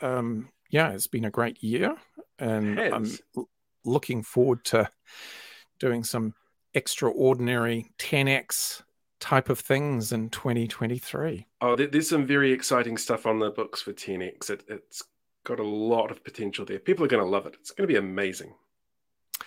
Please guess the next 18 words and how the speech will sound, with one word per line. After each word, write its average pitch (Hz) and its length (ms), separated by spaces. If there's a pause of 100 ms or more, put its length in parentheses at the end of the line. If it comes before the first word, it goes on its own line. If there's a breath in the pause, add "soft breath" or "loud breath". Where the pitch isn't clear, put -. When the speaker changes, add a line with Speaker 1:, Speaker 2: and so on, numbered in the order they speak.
(340 loud breath)
Speaker 1:
Well, 147 260 (100)
actually, 131 580
with 127 400
this 131 220
podcast, - 720
we'll 127 160
be 117 140
launching 123 500
our 123 140
new 120 200
website. 120 500 (180)
So 120 480 (680 loud breath)
go 117 160
to 113 280 (320)
ten 127 240
X - 520 (280)
dot - 220 (100)
marketing. 120 500